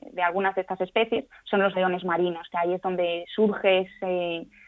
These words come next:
esa, un poco esa confusión. Es decir, en el Mediterráneo, por ejemplo, las presas son otras. Apenas quedan ya, eh, leones marinos o focas en el Mediterráneo. Se dedican principalmente,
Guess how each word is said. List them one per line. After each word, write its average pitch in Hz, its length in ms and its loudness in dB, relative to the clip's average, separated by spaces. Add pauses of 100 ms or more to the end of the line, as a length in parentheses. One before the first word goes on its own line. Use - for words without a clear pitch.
(240)
esa, 196 300 4
un 208 80 2
poco 220 180 4
esa 226 160 0
confusión. 180 840 -2
Es 180 100 0
decir, 185 400 2
en 185 140 2
el 185 80 2
Mediterráneo, 196 560 2
por 214 100 -2
ejemplo, 214 420 -2
las 190 260 0
presas 214 360 -4
son 180 180 -4
otras. 214 360 0 (480)
Apenas 202 440 2 (280)
quedan 190 340 2
ya, 185 300 0 (340)
eh, - 400 -10 (600)
leones 185 380 2
marinos 180 460 -2
o 180 60 -4
focas 180 380 0
en 185 100 -8
el 175 100 -10
Mediterráneo. 175 560 -2
Se 190 80 0
dedican 190 280 4
principalmente, 190 800 0